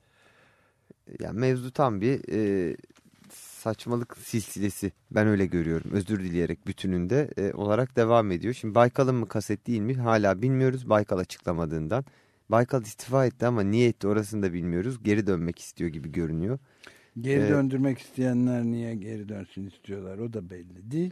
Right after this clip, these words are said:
Speaker 1: e, büyük bir kitlesel miting olacaktı. Bunu Önder Sav mı engelledi? Yoksa kendiliğinden mi insanlar gelmedi? Onu da bilmiyoruz. Çünkü böyle iddialar da var. İnsanlar sitesinin önünde toplandı. Evinin kapısına dayandı. Baykal çıkmadı.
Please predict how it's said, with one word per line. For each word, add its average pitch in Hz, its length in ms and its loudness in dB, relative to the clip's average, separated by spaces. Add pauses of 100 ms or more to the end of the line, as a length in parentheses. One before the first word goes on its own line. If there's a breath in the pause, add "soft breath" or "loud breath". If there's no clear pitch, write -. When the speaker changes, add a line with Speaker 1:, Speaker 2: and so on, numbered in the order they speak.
(120)
Speaker 1:
e, 92 260 -2
büyük 120 260 -2
bir 120 60 -2
kitlesel 123 500 0
miting 127 360 0
olacaktı. 120 520 0
Bunu 120 180 2
Önder 104 300 4
Sav 131 280 2
mı 143 120 0
engelledi? 127 720 2
Yoksa 117 420 2
kendiliğinden 110 640 2
mi 113 120 2
insanlar 95 440 2
gelmedi? 92 420 2
Onu 117 220 2
da 95 140 4
bilmiyoruz. 87 400 -2
Çünkü 92 240 -8
böyle 101 220 2
iddialar 78 480 -2
da 80 120 -2
var. 143 180 -2 (340 loud breath)
İnsanlar 117 480 2
sitesinin 120 460 -4
önünde 113 240 0
toplandı. 120 720 0
Evinin 107 280 -2
kapısına 110 480 -4
dayandı. 123 460 2
Baykal 107 340 2
çıkmadı. 120 560 -2